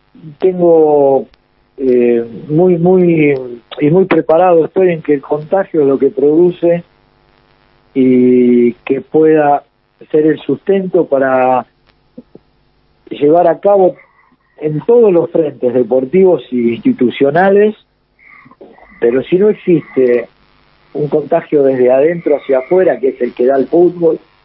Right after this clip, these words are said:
el contagio del empresario y el contagio del hincha, desde la gorrita, desde el contagio del abono, y si se utiliza bien todo eso para hacer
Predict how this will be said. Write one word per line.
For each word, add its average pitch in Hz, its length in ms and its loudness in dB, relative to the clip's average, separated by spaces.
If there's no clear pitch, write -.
el 123 120 -4
contagio 139 520 -2
del 131 120 2
empresario 160 840 0
y 117 380 2
el 123 120 -2
contagio 131 560 -2
del 131 180 2
hincha, 147 520 -4
desde 120 320 0
la 120 120 2
gorrita, 143 680 0
desde 127 180 -2
el 107 120 -8
contagio 131 520 -2
del 120 240 2
abono, 151 480 2
y 139 220 -4
si 147 160 0
se - 120 -4
utiliza 151 680 0
bien 147 460 -2
todo 156 280 2
eso 139 240 -6
para 123 240 -4
hacer 135 420 -2